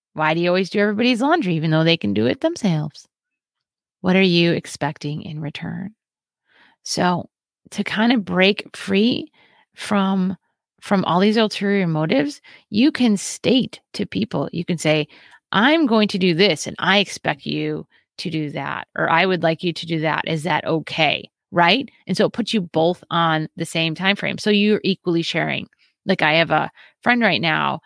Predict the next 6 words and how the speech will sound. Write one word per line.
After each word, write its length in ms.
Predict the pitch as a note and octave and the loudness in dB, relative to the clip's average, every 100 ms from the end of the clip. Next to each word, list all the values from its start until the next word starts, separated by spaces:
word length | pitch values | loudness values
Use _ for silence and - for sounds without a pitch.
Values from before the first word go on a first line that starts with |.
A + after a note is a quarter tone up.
| _ _ | _ _
who's 360 | G3 E3+ D#3+ D#3 - _ _ | -2 0 0 -4 -14 _ _
an 240 | E3 D#3+ D3+ | -2 -2 -4
as-, 200 | - - | -8 -6
amazing 840 | E3 E3 F3 F3 F3+ F3+ E3+ E3 - _ _ - | -4 0 2 2 2 0 -2 -4 -8 _ _ -4
budding 580 | E3+ E3 E3+ E3+ E3 - _ E3+ | 2 4 4 2 0 -6 _ -8
astrologer, 840 | - F3+ E3 E3 D#3+ D3+ - | -4 0 2 2 0 -4 -6